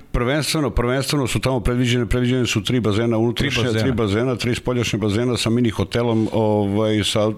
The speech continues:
Speaker 1: nekim amfiteatrima za edukacije
Speaker 2: Mhm.
Speaker 1: trenera, edukacije sudija, edukacije sportskih radnika, ovaj, na kraju krajeva, ovaj, tako da, da,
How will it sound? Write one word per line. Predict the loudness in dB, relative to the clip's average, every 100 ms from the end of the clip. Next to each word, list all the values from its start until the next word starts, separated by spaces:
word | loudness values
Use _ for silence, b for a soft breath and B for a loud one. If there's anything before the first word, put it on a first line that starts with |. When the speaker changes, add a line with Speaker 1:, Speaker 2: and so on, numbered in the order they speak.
| -6
Speaker 1:
nekim | -4 -2 0 0
amfiteatrima | 0 -2 -2 -2 0 0
za | 2 0
edukacije | 0 0 -2 -2 0 0
Speaker 2:
Mhm. | 2
Speaker 1:
trenera, | 2 2 2 0 -2 B B
edukacije | -2 -2 0 -2 0 0
sudija, | 0 0 0 0
edukacije | 0 0 -2 -2 0 -2 -2 B B
sportskih | -6 -4 -2 0 0
radnika, | 0 -2 -2 -2 -2 B B -2
ovaj, | 0 2 2 2 2
na | 0
kraju | 0 0
krajeva, | 0 2 2 0 0
ovaj, | 0 2 2 2 0
tako | -2 -2 -2
da, | 0 0 -2 B B B
da, | -12 -10 -8